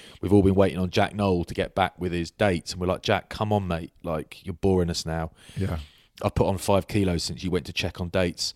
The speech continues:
Speaker 1: and he's like, and he's like, "No, can't do that date 'cause we're playing Montpellier," and I've just seen Rob Baxter is, they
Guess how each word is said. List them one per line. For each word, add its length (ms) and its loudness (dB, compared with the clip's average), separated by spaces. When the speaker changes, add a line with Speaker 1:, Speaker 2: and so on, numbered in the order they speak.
Speaker 1:
and 140 -4
he's 160 0
like, 180 2
and 140 -4
he's 140 0
like, 160 -2
"No, 200 4
can't 320 0
do 120 2
that 200 0
date 220 2
'cause 80 -10
we're 80 0
playing 280 0
Montpellier," 440 2
and 180 -4
I've 100 -6
just 180 -4
seen 180 -2
Rob 200 2
Baxter 480 0
is, 320 -2
they 180 0